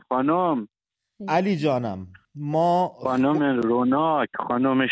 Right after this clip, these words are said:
Speaker 1: شیدا.
Speaker 2: دیگه همه رو اگه بخوای اسم
Speaker 1: اینا
Speaker 2: ببری، ما تا آخر برنامه باید بایستیم ما.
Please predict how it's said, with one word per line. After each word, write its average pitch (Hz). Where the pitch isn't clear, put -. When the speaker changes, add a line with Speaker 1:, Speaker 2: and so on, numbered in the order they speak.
Speaker 1:
شیدا. 123
Speaker 2:
دیگه 175
همه 196
رو 269
اگه 240
بخوای 208
اسم 196
Speaker 1:
اینا 220
Speaker 2:
ببری، 226
ما 262
تا 254
آخر 240
برنامه 240
باید 247
بایستیم 262
ما. 180